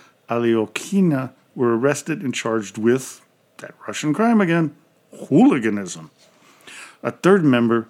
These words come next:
Ekaterina Samtsevich, was arrested on March sixteenth. On August seventeenth, the three members were convicted of, I love this crime, hooliganism motivated by religious hatred.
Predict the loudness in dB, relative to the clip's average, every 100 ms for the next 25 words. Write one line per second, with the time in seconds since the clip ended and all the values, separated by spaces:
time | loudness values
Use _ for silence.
0 | -8 -8 -6 -6 -4 0 2 2 -2 -6
1 | _ _ _ _ -8 -4 -4 -4 -2 0
2 | 0 -2 -6 -10 -6 -4 -2 -2 -2 -2
3 | -4 -4 -4 -4 -4 -6 -8 -10 -12 -12
4 | -8 -8 -8 -14 -20 _ _ _ _ _
5 | _ -20 -20 -20 _ _ -8 -2 0 0
6 | -2 -2 -2 -2 0 -2 -2 -4 -8 -2
7 | 0 2 2 0 0 -6 -4 -2 -2 -2
8 | -2 0 2 2 0 -2 -4 -4 -6 -2
9 | -4 -4 -6 -4 -2 -2 -6 _ _ _
10 | -20 2 4 4 4 2 2 0 -2 -2
11 | -8 _ _ -2 0 2 2 2 2 0
12 | -4 -4 -2 -2 -2 -4 -8 -10 -10 -14